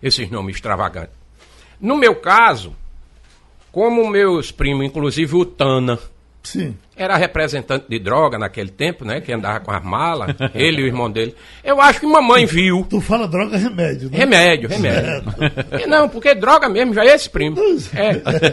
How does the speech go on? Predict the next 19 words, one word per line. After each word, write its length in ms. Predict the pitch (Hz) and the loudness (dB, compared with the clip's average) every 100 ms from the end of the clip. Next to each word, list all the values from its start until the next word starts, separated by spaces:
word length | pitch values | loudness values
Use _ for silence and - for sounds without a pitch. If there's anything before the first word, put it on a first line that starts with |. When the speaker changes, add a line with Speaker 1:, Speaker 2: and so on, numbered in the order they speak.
| 147 | 2
Speaker 1:
Aí, 340 | 220 269 262 - 143 - 143 - 135 | 2 2 0 -4 -8 -6 -4 -2 -2
<laughs> 520 | - 131 185 - 147 | -2 -6 -6 -14 -8
meu 220 | 127 147 | 0 2
amor. 380 | 135 123 120 117 - 101 92 | 2 -2 -4 -4 -8 -14 -4
Aí 220 | - 277 277 | 0 0 0
simplesmente 680 | - 349 320 233 233 277 | 0 2 2 2 2 0
o 40 | 254 | -2
que 80 | 269 | -2
é 80 | |
que 80 | 262 | -2
acontece? 580 | 247 240 - 135 101 - _ _ _ _ | -6 -6 -6 -10 -10 -16 _ _ _ _
Eu 140 | 269 | 0
acho 160 | 311 - | 0 2
que 60 | 339 | 0
mamãe 280 | 302 320 | 2 2
viu 340 | 233 214 262 185 | 2 -2 0 0
alguma 680 | 190 151 175 226 262 175 - - | 0 0 -2 0 -2 -4 -10 -10
amostra 440 | 175 165 156 143 | -4 -2 0 -2
grátis. 520 | 101 95 131 - - | -4 -4 -4 -6 -18